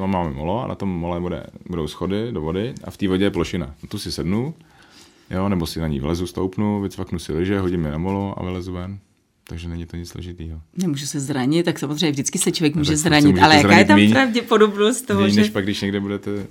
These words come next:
Speaker 1: nedotočíte salto třeba, že?
Speaker 2: <laughs> Tak to se
Speaker 1: Furt
Speaker 2: asi
Speaker 1: tohle vylejzání je proti tomu nic,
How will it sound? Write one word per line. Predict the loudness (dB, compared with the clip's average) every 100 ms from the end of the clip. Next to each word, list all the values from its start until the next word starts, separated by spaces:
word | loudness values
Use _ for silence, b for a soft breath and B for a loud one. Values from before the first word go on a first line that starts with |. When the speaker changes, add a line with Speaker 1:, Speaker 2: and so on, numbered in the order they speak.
| -16 -18 -18 -8
Speaker 1:
nedotočíte | -4 -4 -4 -8 -10 -8
salto | -10 -10 -12
třeba, | -12 -12
že? | -12 -14 -18 _
Speaker 2:
<laughs> | -12 -6
Tak | -2 -2
to | -2
se | -2
Speaker 1:
Furt | 0
Speaker 2:
asi |
Speaker 1:
tohle | 4 6
vylejzání | 8 8 6 6 6 4
je | 2
proti | 0 -4
tomu | -4 -2 -2 -6 B B B B B B
nic, | -8 -8 -10